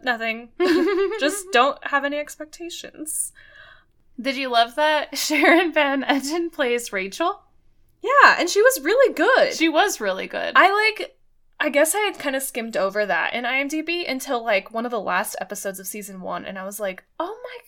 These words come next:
Speaker 1: gosh." Like, we've seen her in concert.
Speaker 2: Yeah, she's a musician, and she's really good.
Speaker 1: She's really good. I really thought she was great in the second season.
Speaker 2: Yeah. Her,
Speaker 1: And she
Speaker 2: Kate
Speaker 1: loo-
Speaker 2: Nash, and Glow.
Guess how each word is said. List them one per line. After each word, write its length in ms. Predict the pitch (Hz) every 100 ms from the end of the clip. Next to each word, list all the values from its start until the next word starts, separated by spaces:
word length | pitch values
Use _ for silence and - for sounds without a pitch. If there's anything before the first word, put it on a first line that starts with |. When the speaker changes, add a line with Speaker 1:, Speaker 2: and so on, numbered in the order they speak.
| -
Speaker 1:
gosh." 680 | 330 466 302 220 - - -
Like, 100 | 247
we've 140 | 320 330
seen 400 | - 311 311 320
her 220 | 285 254
in 120 | 226
concert. 640 | - 240 240 - - -
Speaker 2:
Yeah, 340 | 254 214 196 202
she's 320 | - 247 233
a 60 | 233
musician, 760 | 220 208 196 190 190 175 190 _ _ -
and 260 | 202 208 208
she's 320 | - 226 -
really 260 | 208 220 220
good. 400 | 240 247 190 196 - -
Speaker 1:
She's 280 | - 339 233
really 340 | 190 233 339
good. 160 | 214 190
I 240 | 233 269 247
really 220 | 214 294
thought 180 | 466 466
she 120 | -
was 140 | 320 214
great 280 | 185 190 285
in 80 |
the 80 | 214
second 380 | 196 214 220 -
season. 420 | - 247 269 -
Speaker 2:
Yeah. 280 | 330 294 175 - _ _ _ _
Her, 580 | _ 262 262 277 285 285 -
Speaker 1:
And 100 | 247
she 60 |
Speaker 2:
Kate 60 | 269
Speaker 1:
loo- 60 |
Speaker 2:
Nash, 340 | 254 202 220 -
and 160 | 202
Glow. 840 | 185 180 196 220 233 233 233 240